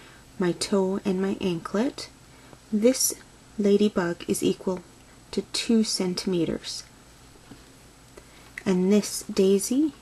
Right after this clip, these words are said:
is equal to two centimeters. So you can kind of figure out your pattern, um, and kind of work it in so that it'll fit your foot.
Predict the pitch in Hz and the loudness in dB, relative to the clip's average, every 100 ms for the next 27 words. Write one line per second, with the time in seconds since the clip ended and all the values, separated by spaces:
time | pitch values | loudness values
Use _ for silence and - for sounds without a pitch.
0 | - 202 - 196 - 196 - - - - | 0 0 2 0 2 -2 -2 -12 -8 -2
1 | 202 - - 185 170 165 165 - - - | -2 0 -2 0 0 -2 -4 -6 -10 -14
2 | - - - - - - 202 196 208 214 | -16 -20 -20 -20 -18 2 4 4 4 2
3 | - 233 269 - 220 208 208 196 190 190 | 2 2 2 2 -2 2 2 2 0 -2
4 | - - - - - - 208 - - 190 | -4 -12 -18 -20 -14 -2 -2 -2 -6 -2
5 | 185 175 175 180 185 - 180 175 170 170 | 0 0 0 0 -4 -4 -2 0 0 -2
6 | 170 - - - - 180 - 185 175 185 | -4 -12 -20 -18 -8 -4 0 2 4 2
7 | 185 185 180 175 180 175 - - - - | 2 0 2 2 0 -2 -8 -20 -8 -4
8 | 175 185 180 175 160 - 208 - 185 185 | -2 0 -2 -4 -6 -2 -2 0 -4 -4
9 | - - 220 - | -6 -4 -2 -4